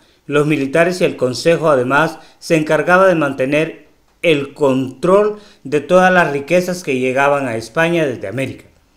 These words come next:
especialmente de los tributos. También era la institución que aprobaba o rechazaba las leyes que regía el sistema en go-, de gobierno en América.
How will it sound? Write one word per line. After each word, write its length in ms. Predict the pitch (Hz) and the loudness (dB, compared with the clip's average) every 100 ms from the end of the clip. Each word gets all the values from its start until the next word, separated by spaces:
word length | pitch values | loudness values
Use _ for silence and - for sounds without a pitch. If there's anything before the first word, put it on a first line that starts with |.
| _ _ _ - | _ _ _ -2
especialmente 720 | 170 196 190 226 220 214 208 | -2 0 2 2 2 2 4
de 120 | 175 | 6
los 180 | 147 - | 4 0
tributos. 540 | 131 139 143 95 - _ _ _ _ | -2 0 0 -4 -14 _ _ _ _
También 360 | 123 127 139 | -4 0 2
era 200 | 156 160 | 2 2
la 140 | 156 147 | 2 0
institución 840 | 147 - 143 - 123 180 190 202 - _ _ | -2 -6 -10 -8 -6 -2 -2 -2 -10 _ _
que 100 | 151 | -2
aprobaba 460 | 151 143 147 156 | 0 2 4 4
o 60 | 151 | 2
rechazaba 520 | 143 143 131 143 139 | 0 -4 -4 -2 0
las 160 | 131 123 | -2 -2
leyes 400 | 151 180 180 180 | 0 0 -2 -2
que 120 | 131 | -4
regía 300 | 123 117 156 | -4 -2 -2
el 100 | 151 | -2
sistema 800 | 123 120 165 160 175 175 - _ _ _ _ _ | -8 -6 -2 0 -2 -6 -12 _ _ _ _ _
en 260 | 156 143 123 | -2 -2 -2
go-, 320 | 120 120 - _ _ _ _ _ _ _ | -4 -6 -14 _ _ _ _ _ _ _
de 200 | 156 143 | -4 -2
gobierno 720 | 127 127 147 151 160 151 151 147 | 0 0 2 2 2 0 -2 -4
en 160 | 123 | -2
América. 460 | 127 127 107 - | -2 -2 -4 -14